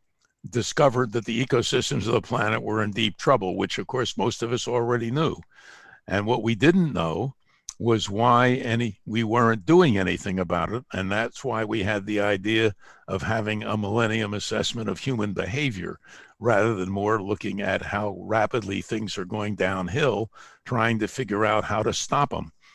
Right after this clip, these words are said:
from going downhill. And we've, of course, failed there. Uh, we're at the, at the moment, for example, uh, the Trump administration is doing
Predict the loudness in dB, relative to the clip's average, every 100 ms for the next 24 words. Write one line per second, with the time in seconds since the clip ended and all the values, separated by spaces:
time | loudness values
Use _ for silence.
0 | -20 -6 -4 -4 -4 -4 -2 -2 -2 -4
1 | -4 -4 -10 _ -6 -4 -4 -4 -6 -8
2 | -8 -6 -6 -4 -2 -2 -2 -6 -6 -8
3 | _ -20 -20 _ -6 -4 -4 -8 -6 -6
4 | -6 -4 -4 -2 -2 -2 0 4 4 4
5 | 0 -2 -2 -2 -2 -4 -4 -4 -6 -8
6 | -18 -20 -16 -6 -4 -2 -4 -4 -4 -4
7 | -6 -12 -2 0 0 -2 -4 -4 -4 -2
8 | 0 0 -2 -4 -6 -2 0 0